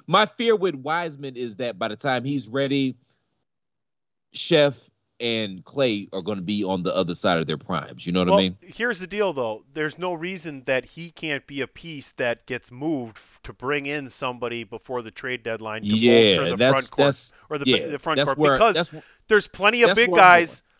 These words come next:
Speaker 2: There's plenty of big guys whose contracts are up or have bigger contracts and things of that nature that are under the radar on teams that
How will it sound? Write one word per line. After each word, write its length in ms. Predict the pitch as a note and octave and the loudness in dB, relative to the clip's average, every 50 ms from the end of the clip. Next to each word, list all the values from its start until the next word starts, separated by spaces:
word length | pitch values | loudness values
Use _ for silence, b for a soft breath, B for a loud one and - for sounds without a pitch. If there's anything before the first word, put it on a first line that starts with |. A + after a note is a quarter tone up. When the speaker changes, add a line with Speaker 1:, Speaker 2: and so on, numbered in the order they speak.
| _ - | _ -10
Speaker 2:
There's 160 | D3+ C#3+ - | -10 -10 -8
plenty 220 | - F3 F3+ G3 G3 | -6 -6 -4 -2 -2
of 80 | F3 | -2
big 140 | E3 F#3+ F3+ | -4 -4 -4
guys 260 | F#3 F#3 E3+ F3 E3 | -2 -2 -2 -2 -4
whose 160 | - D3+ C3+ - | -8 -16 -16 -12
contracts 560 | - D#3 D3 D3 - E3 D#3 C#3+ - - C3+ | -8 -8 -8 -8 -8 -8 -8 -8 -8 -10 -14
are 100 | B2 - | -14 -10
up 280 | - D#3+ E3+ F3 E3+ E3 | -6 -4 -4 -4 -6 -8
or 120 | C3+ A#2 A2+ | -10 -6 -4
have 220 | C#3 D3 D3 C#3 | -4 -4 -4 -6
bigger 240 | C#3+ D#3+ D3+ D3+ D3 | -8 -10 -10 -10 -12
contracts 580 | C#3+ - C#3+ C#3+ C#3 - D3+ C#3 C3 - - | -12 -10 -10 -10 -10 -10 -8 -10 -10 -10 -14
and 100 | B2 A2 | -20 -20
things 180 | A2 C#3+ C#3+ C3+ | -20 -20 -16 -10
of 40 | C3+ | -8
that 180 | C3 B2+ A#2+ | -8 -6 -6
nature 340 | A#2+ A#2+ B2 A#2+ - B2+ A#2+ G#2+ | -8 -12 -14 -14 -12 -14 -14 -10
that 240 | A2 B2 A#2+ A#2 - | -8 -6 -6 -6 -6
are 280 | A#2+ A#2 A2+ A2+ A2+ - | -6 -6 -6 -6 -6 -8
under 320 | B2+ C#3 C#3 D3+ D#3 D#3+ | -8 -8 -8 -8 -8 -10
the 100 | D3 D3+ | -10 -8
radar 500 | C#3 C#3 C#3 C#3 C3+ C3+ C3 C3 C3 C#3 | -6 -4 -4 -2 -2 0 0 0 0 -2
on 280 | C#3 C3 B2 A#2 A2+ A2+ | -2 -4 -4 -4 -4 -6
teams 280 | - - C#3+ C#3 C3 A#2 | -10 -16 -14 -14 -12 -10
that 140 | A#2+ A#2+ | -10 -10